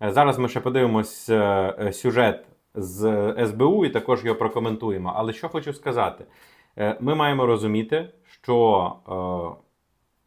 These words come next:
проводили, так, ці обшуки за участі великої кількості, е, різних систем. Так, це було Офіс Генерального прокурора, С Б У, Д Б Р, Нацполіція, беп,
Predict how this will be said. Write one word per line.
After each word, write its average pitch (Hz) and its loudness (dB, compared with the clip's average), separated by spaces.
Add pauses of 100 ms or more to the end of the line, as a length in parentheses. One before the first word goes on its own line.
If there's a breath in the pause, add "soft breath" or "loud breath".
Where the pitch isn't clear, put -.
(460)
проводили, 123 4 (260)
так, 143 2
ці - -4
обшуки 127 -2
за 110 2
участі 110 -4 (100)
великої 117 0
кількості, 104 -6 (560 soft breath)
е, 92 -4 (640)
різних 117 0 (540)
систем. 143 0
Так, 127 -2
це 131 0
було 117 2
Офіс 135 0
Генерального 113 0
прокурора, 151 0
С 113 -2
Б 104 -2
У, 156 2
Д 107 0
Б 95 -4
Р, 139 0
Нацполіція, 120 -4
беп, 135 0